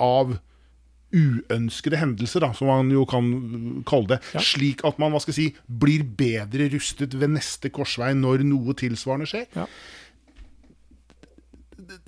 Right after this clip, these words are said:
Speaker 1: det er jo ingen som kan si at dette ikke er riktig, men det gjenstår egentlig bare å gjøre det.
Speaker 2: Ja, helt
Speaker 1: Rett
Speaker 2: klart.
Speaker 1: og slett.
Speaker 2: Så da har vi gjennom to episoder vært igjennom, eh, elleve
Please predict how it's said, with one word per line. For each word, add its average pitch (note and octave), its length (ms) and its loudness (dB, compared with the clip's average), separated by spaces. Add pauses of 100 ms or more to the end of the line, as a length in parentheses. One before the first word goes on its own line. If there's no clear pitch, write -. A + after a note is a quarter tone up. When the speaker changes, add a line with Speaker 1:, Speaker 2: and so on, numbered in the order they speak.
(120)
Speaker 1:
det - 100 0
er E3+ 60 8
jo A#3+ 80 6
ingen D#3+ 220 2
som C3+ 120 -2
kan F#3+ 120 0
si E3+ 120 2
at D#3+ 140 0
dette - 300 -4
ikke - 240 0
er D#3+ 80 0
riktig, G3+ 340 -2
men E3 120 0
det E3+ 120 4
gjenstår B2+ 580 -2
egentlig A#2 460 -2
bare A2+ 240 -4
å B2 80 -4
gjøre G2+ 560 -6
det. C3+ 220 -10
Speaker 2:
Ja, D#3 100 -4 (880)
helt - 20 -12
Speaker 1:
Rett D3 140 0
Speaker 2:
klart. C#3 200 -4
Speaker 1:
og C3+ 80 0
slett. - 320 -8 (1120)
Speaker 2:
Så - 200 8 (760)
da F#3 240 8
har F#3 220 8
vi F3+ 160 4 (320)
gjennom E3 300 4
to C#3+ 200 2
episoder D3 560 0
vært C#3+ 220 -2
igjennom, C#3+ 560 0
eh, C#3+ 500 -2
elleve A#2+ 360 -2